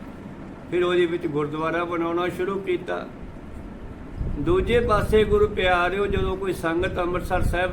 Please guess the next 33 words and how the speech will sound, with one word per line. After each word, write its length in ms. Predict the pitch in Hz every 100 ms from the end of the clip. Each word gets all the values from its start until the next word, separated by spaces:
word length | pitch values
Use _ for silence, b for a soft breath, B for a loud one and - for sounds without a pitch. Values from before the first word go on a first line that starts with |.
| -
ਤੋਂ 200 | 180 165
ਮੁੜਦੀ 480 | 156 147 170 190
ਹੈ, 220 | 170 127 120 - - - - - - -
ਕਈ 180 | 196 208
ਵਾਰੀ 260 | 208 202
ਇਹਦੇ 320 | 202 196 208
ਸੰਗੀ 380 | 208 180 175 185
ਸਾਥੀ 380 | 175 165 - 180
ਵੀ 140 | 180
ਚਲੇ 380 | 175 175 165 185
ਜਾਂਦੇ 440 | 175 160 165 180 175
ਆ 100 | 170
ਤੇ 300 | 175 170 156
ਅੰਮ੍ਰਿਤਸਰ 560 | 139 - 185 202 - 190
ਦੀਆਂ 340 | 180 190 196
ਰੌਣਕਾਂ 560 | 180 165 170 175 190 180
ਦੇਖ 320 | 151 156 165 -
ਕੇ 320 | 160 139 135 - - - - - - - - - - -
ਆ 180 | 170 190
ਕਰਕੇ 460 | 196 202 196 196 214
ਦੱਸਣਾ 500 | 170 156 160 196 220
ਕਰਦੇ 460 | 208 175 170 196
ਆ 120 | 196 196
ਕਿ 160 | 196
ਉੱਥੇ 320 | 180 170 175
ਤਾਂ 180 | 180 180
ਬੜੀ 340 | 156 143 160 185
ਰੌਣਕ 360 | 185 190 196
ਲੱਗੀ 420 | 214 208 202 214
ਆ 100 | 208
ਬਈ, 260 | 196 196 185
ਬੱਲੇ 380 | - 160 160 165
ਬੱਲੇ। 400 | 165 170 170